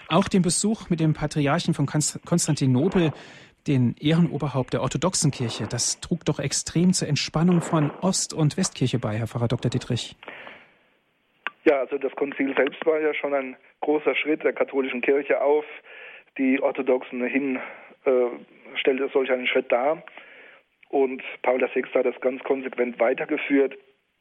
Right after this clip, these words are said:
Speaker 2: hat also die Nähe gesucht zum Patriarchen in Konstantinopel, Athena-,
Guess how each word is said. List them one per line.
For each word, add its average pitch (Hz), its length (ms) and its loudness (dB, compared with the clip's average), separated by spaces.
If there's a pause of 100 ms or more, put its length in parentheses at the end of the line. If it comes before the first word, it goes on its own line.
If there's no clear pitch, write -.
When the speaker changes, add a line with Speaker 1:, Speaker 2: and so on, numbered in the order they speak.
(360)
Speaker 2:
hat - 160 -4
also 123 160 0
die 113 100 -14
Nähe 123 280 2
gesucht 131 420 -4 (560)
zum 139 260 0
Patriarchen 123 680 0
in 117 220 -8 (100)
Konstantinopel, 131 800 0
Athena-, 127 360 -2